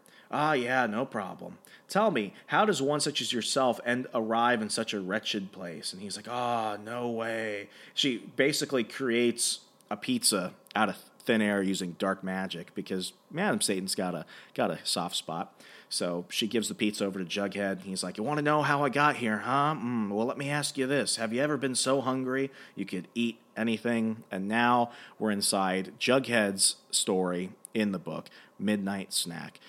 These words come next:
Basically, Jughead is in the middle of a massive burger eating contest at a local diner. Uh, I think it's Pop's Diner from the original Archie books. And at this point, he's just eating and eating and eating. So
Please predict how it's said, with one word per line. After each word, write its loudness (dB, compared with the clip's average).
Basically, 4
Jughead 4
is 0
in 0
the 0
middle 2
of 0
a -2
massive 0
burger 2
eating 0
contest -2
at -4
a -6
local -2
diner. 0
Uh, -2
I -6
think -6
it's -8
Pop's 0
Diner 2
from -4
the -2
original -2
Archie -2
books. -2
And -4
at -4
this 0
point, -2
he's -4
just -4
eating 0
and -8
eating -2
and -6
eating. -4
So 0